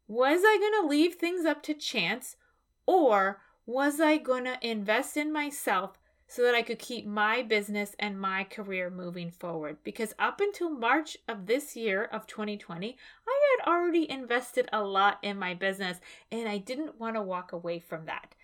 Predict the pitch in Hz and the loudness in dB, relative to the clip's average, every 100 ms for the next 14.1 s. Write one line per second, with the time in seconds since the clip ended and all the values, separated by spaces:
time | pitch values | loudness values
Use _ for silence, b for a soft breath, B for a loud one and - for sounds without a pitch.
0 | b b b - 240 147 - _ _ 196 | b b b 2 4 4 -2 _ _ -6
1 | 202 233 294 339 359 320 330 254 233 247 | 0 2 2 2 0 0 -2 -4 0 0
2 | 233 226 202 214 196 208 - 202 190 156 | 0 -6 -6 -8 -8 -8 -6 -4 0 -2
3 | - - _ - 220 214 247 254 254 233 | -2 -20 _ -4 0 2 4 2 -2 -2
4 | 214 214 180 180 - 277 349 370 370 320 | -2 -2 -4 -6 -4 -2 2 0 2 0
5 | 277 - 214 196 190 165 - B B - | 0 -2 -2 0 -2 -2 -6 B B 0
6 | 208 196 196 190 226 240 339 330 - 359 | 0 2 -4 -2 -4 -2 -2 -2 -4 0
7 | 339 - 269 190 170 B B B B - | 0 0 0 -2 -4 B B B B -2
8 | 277 311 330 302 247 302 - - 285 - | 0 2 2 4 4 4 2 -4 -4 4
9 | 269 330 370 370 - 330 320 330 330 330 | 6 6 4 0 0 0 0 -2 -2 0
10 | 330 359 - 269 285 - 294 330 359 349 | 2 0 -4 -2 -2 2 2 2 2 0
11 | 302 302 294 - 285 294 294 294 - 233 | 2 2 2 2 0 2 -2 -2 -6 -4
12 | 277 - 285 285 302 - 285 285 285 285 | -4 -4 -6 -4 -6 -4 -8 -6 -2 2
13 | 277 294 285 294 285 294 294 - 392 370 | 2 0 -2 -2 0 -2 -4 -4 -2 -2